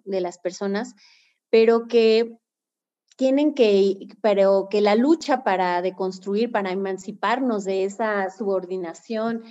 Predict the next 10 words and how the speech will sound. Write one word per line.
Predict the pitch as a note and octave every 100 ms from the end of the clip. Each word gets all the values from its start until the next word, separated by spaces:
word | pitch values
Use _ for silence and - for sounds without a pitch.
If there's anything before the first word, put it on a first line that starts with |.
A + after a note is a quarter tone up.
| A3+ _ _ -
este, | F#3+ F#3 F#3 - F#3
del, | F#3 F3 E3+
del, | F#3 F3+ F3 F3
del, | F#3 F3 E3+ E3+ E3
de | F#3
los, | F3+ F3 - -
de | F#3+
las | F3+ E3+
mujeres, | F#3+ F#3+ A3 G#3+ G3+ G3+
¿no? | F#3+ A3 D#4 _